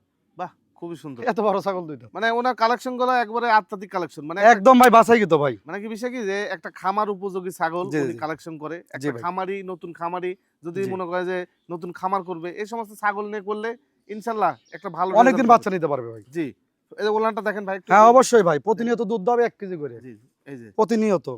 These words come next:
Speaker 1: দেখেন।
Speaker 2: দুধের
Speaker 1: জি।
Speaker 2: ওলানটা দেখেন, মানে
Speaker 1: জি।
Speaker 2: দুধের কোনো কমতি থাকবে না
Speaker 1: জি,
Speaker 2: দেখবেন।
Speaker 1: জি, জি,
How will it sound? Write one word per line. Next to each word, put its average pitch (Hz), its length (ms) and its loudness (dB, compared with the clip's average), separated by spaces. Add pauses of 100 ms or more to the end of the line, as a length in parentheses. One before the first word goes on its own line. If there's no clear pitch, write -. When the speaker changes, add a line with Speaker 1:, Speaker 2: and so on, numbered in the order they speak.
(140)
Speaker 1:
দেখেন। 110 220 -20 (500)
Speaker 2:
দুধের 185 180 2
Speaker 1:
জি। 214 60 6
Speaker 2:
ওলানটা 220 220 4
দেখেন, 151 300 0
মানে 180 160 -2
Speaker 1:
জি। - 60 -8
Speaker 2:
দুধের 220 220 -2
কোনো 226 180 -8
কমতি 190 220 -8
থাকবে 175 240 -4
না 160 80 -8
Speaker 1:
জি, 147 80 -10
Speaker 2:
দেখবেন। 127 200 -12
Speaker 1:
জি, 156 160 -8
জি, 117 100 -18